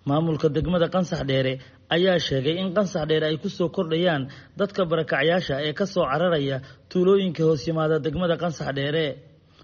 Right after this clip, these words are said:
Guddoomiye ku-xigeenka degmada Qansax Dheere, Cumar Maxamed Cali, ayaa isna sheegay muddo ka badan toban sano in kooxda Al-Shabaab degmada Qansax Dheere ay u diideen gaadiidka badeecooyinka inay galaan, taasi oo sii adkaysay nolosha barakacyaasha.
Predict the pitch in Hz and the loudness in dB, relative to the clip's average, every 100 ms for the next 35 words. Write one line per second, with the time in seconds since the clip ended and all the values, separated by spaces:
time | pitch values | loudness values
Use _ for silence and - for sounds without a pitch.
0 | - 135 127 131 139 139 120 131 165 170 | -8 -4 0 0 -2 -4 -6 -2 -2 0
1 | 156 156 160 170 156 190 185 160 139 139 | 0 0 0 0 0 -2 -2 -4 -4 -2
2 | 139 131 - - - 165 202 190 165 156 | -2 -4 -8 -20 -12 -4 0 2 0 -2
3 | 143 185 170 151 175 143 123 - - - | -2 -2 -2 0 2 2 -2 -12 -20 -4
4 | 165 165 160 - 196 - 147 139 160 165 | 0 2 0 0 -2 0 -2 0 0 -2
5 | 156 180 196 180 170 135 160 180 - 143 | -4 -2 0 0 -2 -2 -2 -2 0 0
6 | 135 - - - - 190 - 202 175 156 | -2 -8 -20 -20 -6 -6 0 0 2 0
7 | - 165 185 147 120 - - - 147 151 | 0 2 2 2 -2 -16 -20 -6 -4 0
8 | 196 180 190 190 165 151 165 165 180 196 | 0 2 0 -2 -4 0 2 2 0 -2
9 | 151 170 180 151 135 135 - - 143 175 | -2 0 2 0 -2 -8 -20 -12 0 2
10 | 208 196 175 160 160 147 185 190 151 175 | 2 -2 -4 -2 -2 0 0 0 -2 -2
11 | 196 180 139 185 170 131 123 - - - | -2 -2 0 2 2 -2 -8 -20 -20 0
12 | 165 160 190 170 160 208 190 - 143 135 | 2 2 2 -2 -2 -2 -2 -2 -4 -4
13 | - 160 160 180 170 160 156 151 151 147 | -2 -2 2 0 0 0 0 0 -2 0
14 | 165 175 - | 2 2 2